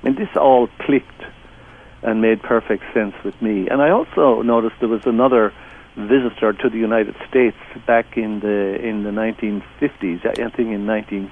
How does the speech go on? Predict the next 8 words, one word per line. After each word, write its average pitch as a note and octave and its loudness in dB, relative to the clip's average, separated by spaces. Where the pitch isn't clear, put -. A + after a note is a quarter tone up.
fifty-two, A2+ 0
the A2+ 2
head C3+ 0
of A2 0
the A#2 0
monastery A2 0
of G2 -8
Puri, C#3 2